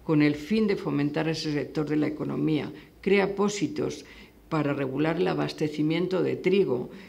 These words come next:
em, y moderar los precios en época de carestía.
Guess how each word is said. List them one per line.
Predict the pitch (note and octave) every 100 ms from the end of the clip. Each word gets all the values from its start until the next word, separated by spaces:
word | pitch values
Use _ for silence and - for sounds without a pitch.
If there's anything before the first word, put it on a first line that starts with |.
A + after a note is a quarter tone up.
| -
em, | - E3+ E3 E3 E3 D#3 - -
y | -
moderar | D#3 D3 D3+ E3+
los | F3 F3
precios | - F#3 F#3 F3+ F3+
en | D#3+
época | D#3+ D#3+ D#3
de | C#3+ C#3
carestía. | C#3 C3 - - G3+ E3+